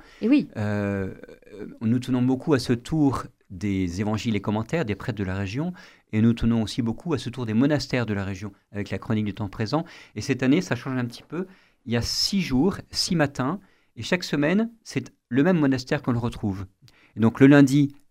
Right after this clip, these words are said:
Speaker 2: la communauté de béatitude à Lourdes, le mardi, la communauté de l'agneau, le mercredi, l'Assomption à Lourdes, le jeudi, l'abbaye de Maïlis, à, dans les Landes, le vendredi, la fraternité apostolique de Jérusalem à Tarbes, et enfin,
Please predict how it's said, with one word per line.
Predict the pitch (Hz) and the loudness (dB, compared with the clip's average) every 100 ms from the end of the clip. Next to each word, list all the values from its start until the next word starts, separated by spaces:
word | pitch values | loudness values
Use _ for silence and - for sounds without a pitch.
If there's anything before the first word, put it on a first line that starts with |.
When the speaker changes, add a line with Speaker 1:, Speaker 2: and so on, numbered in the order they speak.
| _ | _
Speaker 2:
la | 104 | -2
communauté | 98 110 110 110 | 4 6 6 2
de | |
béatitude | 101 104 101 107 - 110 | 2 2 2 -4 -4 -2
à | 101 | 2
Lourdes, | 117 165 208 196 - | 4 4 4 0 0
le | 117 | 6
mardi, | 131 135 123 139 | 8 8 6 4
la | 113 | 4
communauté | - 110 98 104 | 2 2 2 0
de | 98 | 2
l'agneau, | 110 123 180 202 - _ _ _ | 2 4 2 -2 -8 _ _ _
le | 107 113 | 4 8
mercredi, | 151 147 151 127 143 143 - - | 8 6 0 2 2 0 0 -6
l'Assomption | 107 104 117 123 113 - 117 | -2 0 2 0 -2 0 2
à | |
Lourdes, | 117 147 202 202 - _ _ _ _ _ | 4 4 4 0 -4 _ _ _ _ _
le | 104 110 107 | 0 4 4
jeudi, | 104 165 147 170 165 - - | 6 6 6 2 -2 -6 -4
l'abbaye | 110 110 117 | 0 4 4
de | 107 | 6
Maïlis, | 104 107 120 220 - - - - _ _ | 4 4 4 4 2 -4 -8 -12 _ _
à, | 107 | -8
dans | 101 | -4
les | 101 101 | -2 0
Landes, | 113 170 180 - - _ - | 2 2 0 -4 -8 _ -8
le | 107 107 202 95 | 2 4 6 6
vendredi, | 113 180 160 147 147 | 6 6 4 0 0
la | 113 | -2
fraternité | - 117 120 113 120 113 110 - | -4 -2 0 0 0 0 0 -4
apostolique | - 123 - 113 107 | -6 -6 -4 -4 -4
de | 92 | -4
Jérusalem | 95 98 95 98 95 | -4 -4 -4 -2 -2
à | 87 | -4
Tarbes, | - 165 - | -2 0 0
et | 113 | 2
enfin, | 113 - 143 170 | 0 0 0 2